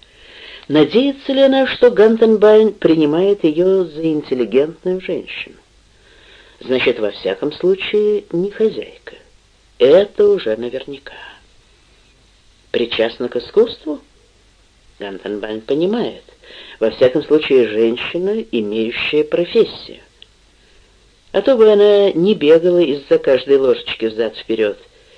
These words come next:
по-прежнему в своём меховом пальто цвета водорослей, весело, словно для неё начинается новая жизнь.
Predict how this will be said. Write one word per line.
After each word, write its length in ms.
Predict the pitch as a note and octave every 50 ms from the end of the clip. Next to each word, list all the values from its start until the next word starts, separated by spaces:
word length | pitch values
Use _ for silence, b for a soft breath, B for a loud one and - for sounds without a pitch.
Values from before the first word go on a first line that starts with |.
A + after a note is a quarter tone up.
| b b b
по-прежнему 680 | - B2 A#2+ - C3 B2 B2 A#2 - A#2+ A2+ A2+ A2+ G#2+
в 60 | -
своём 480 | - - C3 B2 A#2+ A#2 A#2 A2+ A2+ A#2
меховом 420 | A#2+ A#2+ - C3+ B2 B2 A2+ A2+
пальто 460 | A2+ - B2 B2+ B2 B2+ - A#2 A2
цвета 440 | G#2+ - - - A#2+ A2+ A2 - A#2+
водорослей, 720 | A#2 B2 A#2+ A2+ - - - G2+ - - - G#2 G2 F#2 - _ _ _ - _
весело, 640 | - A2+ C#3 F3 F#3 D#3 - - - F#2 G2+ G2+ F#2+ B B B B B B - -
словно 360 | - C#3+ D#3 D#3 D#3+ D#3+ D3+
для 220 | C#3+ C3+ D3 D3+ D3+
неё 260 | D3+ C#3 C#3+ E3 F3
начинается 680 | E3+ D#3+ - - D#3 D3+ D#3+ E3 D#3+ D#3+ D#3 - - D3+
новая 420 | D#3 D#3 D#3 D#3 D#3 E3 F3 F3+
жизнь. 400 | E3+ E3 B2+ G2 F#2 - - -